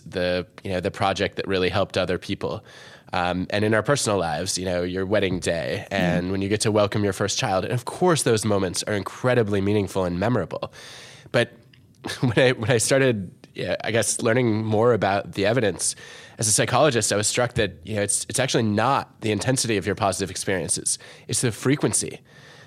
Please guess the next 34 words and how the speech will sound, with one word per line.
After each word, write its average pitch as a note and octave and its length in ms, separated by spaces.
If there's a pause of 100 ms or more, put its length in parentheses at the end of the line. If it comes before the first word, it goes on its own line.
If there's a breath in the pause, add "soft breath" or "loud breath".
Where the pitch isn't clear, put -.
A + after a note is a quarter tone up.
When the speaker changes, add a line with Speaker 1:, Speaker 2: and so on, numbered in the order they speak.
(140)
Speaker 1:
that G2 420
Speaker 2:
Mm. D#3+ 180 (140)
Speaker 1:
really C3+ 240
matters B2+ 640
Speaker 2:
Mm. D#3 140
Speaker 1:
for, G2+ 720
you G#2+ 80
know, A#2 160
how B2 100
much C#3+ 300
happiness C#3+ 360
you D3+ 60
find D3+ 240
in C3+ 100
life. C#3 400 (800 loud breath)
And, A2+ 420 (460)
you B2 80
know, A#2+ 40
that C3 120
has F#3+ 220
pretty F#3 240
big F#3 160
implications D#3+ 580
for A#2+ 100
thinking C#3 300
about A#2+ 340
how C#3 200
you C3 180
plan F3+ 380
your F#2+ 120
life. - 380 (600 loud breath)
Right? B2+ 240 (180)
<laughs> - 160
Like, - 340